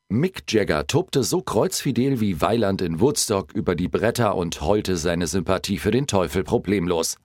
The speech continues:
Einhundertfünfzig Hektar weit. Mitreißend. Morgen spielen die Stones übrigens in München, Anfang Oktober in Düsseldorf.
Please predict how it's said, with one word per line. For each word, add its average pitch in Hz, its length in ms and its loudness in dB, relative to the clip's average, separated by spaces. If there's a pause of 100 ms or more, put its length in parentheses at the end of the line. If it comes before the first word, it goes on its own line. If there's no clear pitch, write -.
Einhundertfünfzig 104 1120 -2
Hektar 92 380 0
weit. 90 260 2 (260)
Mitreißend. 90 680 0 (100)
Morgen 104 600 0
spielen 98 380 -2
die 87 120 -2
Stones 117 400 0
übrigens 95 480 -2
in 139 80 0
München, 101 500 0
Anfang 90 400 -4
Oktober 82 640 -2
in 131 160 0
Düsseldorf. 80 680 -2